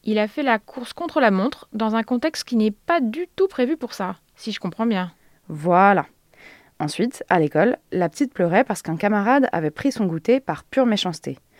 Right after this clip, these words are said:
Speaker 2: C'est ce que font les griffeurs, ces joueurs malveillants qui se comportent comme des sortes de Attila des cybersteppes. La petite s'était donc vengée en lootant,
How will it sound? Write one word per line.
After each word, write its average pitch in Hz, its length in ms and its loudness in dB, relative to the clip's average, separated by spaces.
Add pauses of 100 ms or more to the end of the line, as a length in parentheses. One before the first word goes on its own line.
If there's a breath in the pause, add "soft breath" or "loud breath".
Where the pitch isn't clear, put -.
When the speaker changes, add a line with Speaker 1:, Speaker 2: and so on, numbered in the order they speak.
(300 soft breath)
Speaker 2:
C'est 151 160 -4
ce - 60 -12
que 165 120 -4
font 277 220 2
les 233 340 0
griffeurs, 156 640 -4 (380 soft breath)
ces 151 180 -4
joueurs 190 300 2
malveillants 175 500 4
qui 233 160 -8
se - 80 -14
comportent 170 380 0
comme 143 180 -4
des 139 100 -4
sortes - 360 -4
de 139 280 -6
Attila 196 400 2
des 190 120 -2
cybersteppes. - 580 -6 (1040 soft breath)
La 147 140 -2
petite - 320 -2
s'était 214 240 2
donc 220 160 2
vengée 180 420 2
en 170 160 -2
lootant, 202 560 2